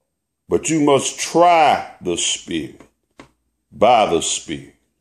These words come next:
There must be interaction. There must be intercourse between you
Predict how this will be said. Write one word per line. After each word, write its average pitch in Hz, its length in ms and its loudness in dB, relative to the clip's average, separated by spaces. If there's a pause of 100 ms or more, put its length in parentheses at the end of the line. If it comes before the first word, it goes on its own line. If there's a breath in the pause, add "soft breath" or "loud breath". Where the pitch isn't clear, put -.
(1000)
There 127 280 2
must 127 580 2
be 139 300 2
interaction. 131 840 2
There 120 180 4
must 151 480 0
be 131 420 -4 (300)
intercourse 147 1300 0 (1080)
between 127 680 4
you 117 560 2